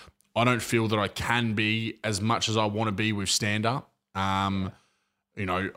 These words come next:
I find that it's, uh, I have to walk a fine line with that in, in trying to,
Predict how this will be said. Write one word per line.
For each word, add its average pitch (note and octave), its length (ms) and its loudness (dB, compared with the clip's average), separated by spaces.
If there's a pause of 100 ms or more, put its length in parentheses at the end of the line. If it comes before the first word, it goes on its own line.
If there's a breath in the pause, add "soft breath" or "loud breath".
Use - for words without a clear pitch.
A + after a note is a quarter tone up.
(300)
I F#2 80 -2
find G#2+ 480 -2
that G#2 100 0
it's, - 400 0
uh, - 60 -8
I F#2+ 340 0
have G#2 300 0
to A2 60 -2
walk G#2 280 -2
a G#2+ 60 -4
fine G2+ 340 0
line G#2 300 0
with G2 140 -2
that G#2+ 300 -2
in, G#2 280 -8
in G2+ 160 -4
trying G2+ 540 0
to, F#2+ 680 -2